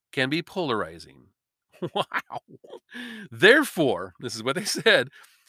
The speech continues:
this is their statement from M and M's, "Therefore, we have decided to take an indefinite pause with the spokes candies," is what the statement said. "In their place, we are proud to introduce a spokesperson American can agree on,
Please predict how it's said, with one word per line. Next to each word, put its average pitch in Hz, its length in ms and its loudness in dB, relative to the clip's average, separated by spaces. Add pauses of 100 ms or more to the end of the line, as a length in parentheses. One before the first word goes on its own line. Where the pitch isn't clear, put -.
(320)
this 120 120 -2
is 147 100 -6
their 190 180 6
statement 196 420 0
from 139 140 0
M 151 120 2
and 190 120 2
M's, 104 260 -2 (400)
"Therefore, 127 720 2
we 175 280 -2
have 220 180 0
decided 165 520 0
to 139 120 -4
take 180 320 -2
an 127 160 -6
indefinite 202 640 -2
pause 143 680 0
with 151 240 -4
the 190 140 -6
spokes - 520 -2
candies," 127 540 -2 (580)
is 110 140 -14
what 113 100 -8
the 131 60 -12
statement 170 360 -2
said. 156 360 0 (360)
"In 175 180 0
their 254 160 2
place, 160 560 -2
we 185 180 -2
are 196 100 0
proud 160 480 2
to 131 80 -2
introduce 185 440 0
a 170 100 -2
spokesperson 175 880 -2
American 180 520 2
can 185 220 -4
agree 165 340 0
on, 135 220 -2